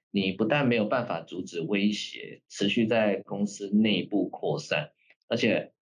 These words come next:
反而会让企业无法营运，然后造成很大的损失。所以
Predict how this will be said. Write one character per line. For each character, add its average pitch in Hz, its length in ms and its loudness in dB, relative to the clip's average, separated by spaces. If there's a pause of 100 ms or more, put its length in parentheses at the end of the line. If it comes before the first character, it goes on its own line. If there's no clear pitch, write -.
(120)
反 95 140 2
而 107 80 2
会 135 160 2
让 131 240 0
企 123 260 -4
业 117 160 2
无 - 160 -2
法 80 260 -2
营 78 200 -6
运， 90 200 -2
然 80 140 -2
后 - 80 -8
造 101 160 -2
成 80 180 -10
很 - 220 -18
大 85 180 -4
的 73 120 -2
损 - 300 -14
失。 - 320 -18 (540)
所 156 120 2
以 - 240 0